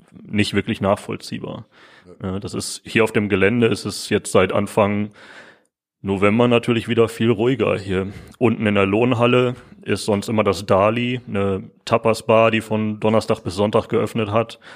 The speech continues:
Speaker 1: Das bringt immer ein bisschen Stimmung und Leute ins Haus und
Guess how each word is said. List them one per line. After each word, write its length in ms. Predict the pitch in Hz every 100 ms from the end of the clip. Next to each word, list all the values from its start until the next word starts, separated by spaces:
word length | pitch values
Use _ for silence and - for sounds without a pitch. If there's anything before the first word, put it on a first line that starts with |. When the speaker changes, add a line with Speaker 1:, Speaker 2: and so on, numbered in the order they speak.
| - _ _ -
Speaker 1:
Das 160 | 110
bringt 240 | 104 107 113
immer 160 | 104
ein 80 | 98
bisschen 280 | 101 - 95
Stimmung 460 | - 117 123 120
und 140 | 101 -
Leute 300 | 101 123 127
ins 200 | 113 -
Haus 320 | 113 127 -
und 320 | 104 95 -